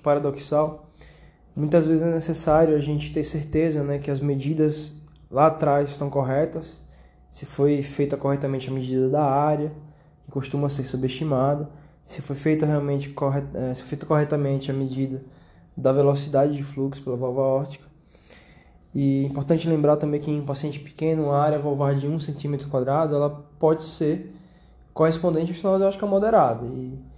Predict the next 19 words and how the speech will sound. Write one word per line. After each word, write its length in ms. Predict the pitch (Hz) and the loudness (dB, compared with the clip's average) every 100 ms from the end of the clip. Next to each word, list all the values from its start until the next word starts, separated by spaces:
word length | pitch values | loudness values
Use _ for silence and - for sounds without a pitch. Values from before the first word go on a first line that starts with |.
| - - - - - | -20 -20 -20 -20 -10
a 80 | 127 | -6
gente 220 | 135 139 | -4 -2
sempre 260 | 151 151 | -2 -2
tem 140 | - 156 | -2 -2
que 100 | 170 | 2
indexar, 840 | 165 165 165 165 - 135 131 165 | 2 4 2 0 -2 0 0 -2
principalmente 340 | - - 147 143 | -10 -8 -6 -4
pacientes 380 | 135 143 139 - | -6 -4 -6 -8
pequenos, 500 | - 143 160 160 143 | -8 -2 0 0 -2
né? 140 | 165 - - - _ - - _ - | -6 -10 -20 -20 _ -20 -20 _ -4
E 360 | 135 139 135 135 | 2 4 2 0
considerar 480 | 151 143 165 147 147 | -4 0 2 4 4
uma 120 | 156 | 2
válvula 640 | 143 147 143 139 131 123 120 - - - | 0 -2 0 0 0 -4 -8 -16 -20 -14
aórtica, 920 | - 123 135 135 - - 135 120 120 123 - - _ _ _ - - | -2 2 2 2 -6 -2 0 0 -4 -8 -18 -20 _ _ _ -20 -10
uma 80 | 131 | -10
estenose 340 | - 143 147 | -2 0 4
aórtica 440 | 147 143 139 - 131 | 6 4 2 -4 -4
grave, 420 | 131 131 165 | 0 0 0